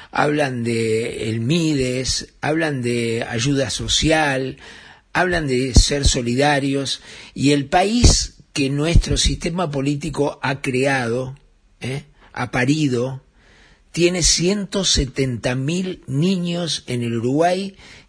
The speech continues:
que viven en la pobreza absoluta y total. Cifras oficiales, voy a reiterarlas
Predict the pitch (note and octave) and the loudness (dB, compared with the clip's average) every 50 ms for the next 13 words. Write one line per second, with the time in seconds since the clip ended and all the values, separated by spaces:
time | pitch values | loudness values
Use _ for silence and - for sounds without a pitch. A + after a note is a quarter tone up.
0 | - - - C#3+ C3+ C3 C#3 D#3+ E3+ E3+ E3+ F3 F3 F3 E3+ - - - - B2+ | -10 -4 0 0 0 2 2 2 2 2 2 0 0 -4 -8 -12 -12 -8 -6 -4
1 | C3 B2 B2+ B2 A2+ - B2 A#2+ A#2+ C3 D3 D#3 D#3 - - - - D#3+ E3 _ | -4 -2 -4 -4 -4 -4 -4 -2 -2 0 0 2 4 6 6 6 6 4 2 _
2 | _ - - A#2 A#2 - - - B2+ A#2+ B2+ C#3+ D3 C#3+ D3 - D#3 D3 - - | _ -10 -8 -6 -4 -4 -2 -2 -2 -2 -2 -2 -4 -4 -4 -4 -4 -4 -6 -10
3 | _ _ _ - A#2 A2 - C3 A#2 - - A2+ A#2 G#2 F#2+ G2+ G#2+ - - - | _ _ _ -10 -8 -6 -4 -6 -6 -4 -6 -6 -6 -6 -6 -10 -12 -16 -20 -20
4 | - - - - - - - - - A3+ G#3+ - - A3+ A3+ A3 G#3+ - - - | -20 -18 -10 -4 0 2 6 6 6 6 4 -2 -2 0 0 0 0 -2 -6 -6
5 | - C3 B2+ A2+ C3+ B2 - D#3 D3+ D3 C#3+ C3 D3 F#3+ G3 G3 F#3+ E3+ C#3+ C3 | -6 -4 -4 -2 -2 0 2 2 2 2 4 4 4 4 4 2 0 0 0 0
6 | C#3 D#3 D#3+ E3 C#3+ - D3 B2+ C#3 D3 C#3+ C3+ B2 B2 A#2 A2+ A#2 A#2+ A2 - | 0 0 0 0 0 -2 0 2 2 2 2 0 -2 -4 -4 -4 -6 -6 -8 -10